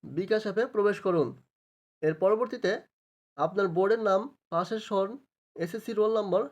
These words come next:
এবং আবেদনের সময় ব্যবহৃত মোবাইল নম্বর দিন। তৃতীয় ধাপে আপনার নাম দেখাবে এবং নিশ্চয়ন ফি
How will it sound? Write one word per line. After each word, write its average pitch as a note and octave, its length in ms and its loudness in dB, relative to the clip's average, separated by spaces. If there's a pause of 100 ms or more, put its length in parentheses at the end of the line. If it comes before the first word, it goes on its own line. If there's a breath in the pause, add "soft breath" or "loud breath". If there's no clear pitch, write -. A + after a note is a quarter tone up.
(140)
এবং E3 280 -2
আবেদনের G#3 420 2
সময় A3 260 -2
ব্যবহৃত G3+ 400 0
মোবাইল G3 340 0
নম্বর F#3+ 280 0
দিন। E3 400 -2 (600 soft breath)
তৃতীয় A3 320 -8
ধাপে A3 380 0 (600)
আপনার E3+ 500 2 (120)
নাম E3 340 2
দেখাবে G#3+ 560 2
এবং E3+ 260 0
নিশ্চয়ন G3+ 400 -2
ফি A3+ 260 -8